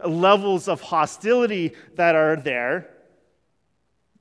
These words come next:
but there's always a rejection or a receiving. So the Thessalonians, uh, re-, they refuse it.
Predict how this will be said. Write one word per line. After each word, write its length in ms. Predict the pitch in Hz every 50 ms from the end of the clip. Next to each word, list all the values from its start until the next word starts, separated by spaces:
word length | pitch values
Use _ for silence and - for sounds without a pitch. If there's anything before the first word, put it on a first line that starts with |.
| _ 139
but 240 | 139 175 165 165
there's 260 | 180 175 170 160 139 170
always 400 | - 170 185 190 190 175 147 156
a 100 | 151 143
rejection 640 | 139 139 131 - 165 170 165 175 - - 175 165
or 200 | 151 143 139 135
a 40 | 131
receiving. 640 | 123 123 120 - - 131 123 120 107 110 110 113 117 _ _ _ _ _ _ _ _ _ _ _ _ _ _ _ _ _ _ _ _ _ _ _ _ _ _ _ _ _ _ _ _ _ _ _ _ _ _ _ _ _ _ _ _ _ _
So 360 | - - 190 190 190 190 190
the 300 | 180 185 185 185 196 180 -
Thessalonians, 1040 | - 220 214 202 - 220 214 202 190 196 196 202 202 202 208 202 196 170 - - 214 - -
uh, 240 | 180 175 170 170 165
re-, 220 | 165 175 180 -
they 240 | 175 160 170 180 180
refuse 600 | 175 175 180 165 - - 175 180 190 185 160 139
it. 220 | 147 127 127 -